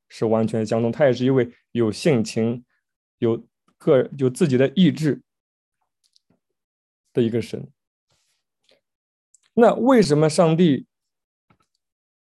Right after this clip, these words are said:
要道成肉身呢？圣经告诉我们，道成肉身来到这个世界，住在我们人类的中间，充充满满的有恩典。那为什么上帝要道成肉身呢？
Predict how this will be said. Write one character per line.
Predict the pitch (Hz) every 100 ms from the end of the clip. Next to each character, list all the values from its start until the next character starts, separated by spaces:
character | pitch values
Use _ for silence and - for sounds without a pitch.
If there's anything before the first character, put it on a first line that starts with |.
| _ _
要 | - 143
道 | 165 131
成 | 131 151
肉 | 143
身 | 120 135 135
呢？ | 123
圣 | 175
经 | 180
告 | 185 147
诉 | 131
我 |
们， | 127 135 - _
道 | - 175
成 | 131 143 156
肉 | 156 131
身 | 143 139 - _ _ _ _ -
来 | 123
到 | 156 147
这 | 135
个 | 120
世 | - 131
界， | 135 131 - _ _ _
住 | - 151
在 | 147
我 | 123
们 | 117
人 | 123 117
类 | 143 127
的 | 110
中 | 123 123
间， | 123 127 - _ _
充 | - 151
充 | 143
满 | 131
满 | 127 117
的 |
有 | 120 117
恩 | 139
典。 | 131 117 - _ _ _ _ _ _ _ - - _
那 | 247 208 - _
为 | - 254
什 | 180 160
么 |
上 | 175 208 180
帝 | 175
要 | 165
道 | 143 165
成 | 139 143
肉 | 160 131
身 | 123 147
呢？ | 139